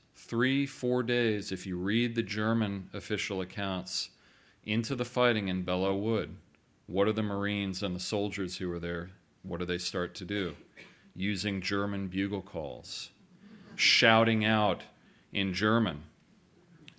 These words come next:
doing much of the same things. They capture Germans, they'll send out guys in German uniforms. I hate to say it, but it happened. There's plenty of plenty of first-hand accounts that they did this, and changing their tactics.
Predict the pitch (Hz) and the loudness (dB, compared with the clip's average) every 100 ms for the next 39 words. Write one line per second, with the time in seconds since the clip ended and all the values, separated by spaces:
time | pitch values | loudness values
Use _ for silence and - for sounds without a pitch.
0 | 110 123 123 120 113 104 113 - 120 117 | -2 2 4 6 4 4 4 2 2 2
1 | 113 123 113 110 131 131 107 92 95 98 | 0 2 2 2 0 0 -2 -4 0 0
2 | - 107 107 120 98 107 110 113 117 - | 2 2 2 0 0 0 2 2 -2 -6
3 | - - - - 95 92 - 104 107 104 | -14 -20 -20 -2 0 0 0 0 2 2
4 | 101 101 98 95 107 92 95 98 95 98 | 2 0 0 0 -4 -4 -2 -2 0 0
5 | 113 113 92 82 82 90 92 104 95 - | 0 0 -4 -6 -4 -4 -2 -2 -4 -2
6 | 131 117 - 87 80 104 113 110 87 80 | 0 0 0 -4 -4 -2 -2 -2 -6 -6
7 | 82 - - - 110 123 113 98 90 - | -8 -10 -16 -2 0 2 4 2 -2 -8
8 | - - - - 135 135 113 - 117 104 | -20 -20 -20 -4 0 2 2 2 0 0
9 | - 98 87 80 110 98 - - 87 78 | -2 -4 -4 -4 -4 -4 -4 -8 -8 -4
10 | 87 85 110 110 80 67 - - - _ | -4 -2 -2 -2 -6 -8 -10 -14 -16 _
11 | _ _ _ _ _ _ _ _ 156 147 | _ _ _ _ _ _ _ _ 4 4
12 | 131 - 139 131 113 107 104 101 - _ | 4 4 2 2 2 0 0 -6 -16 _
13 | 95 92 92 127 127 - 87 64 - | -2 -2 -2 -2 -2 -2 -8 -8 -10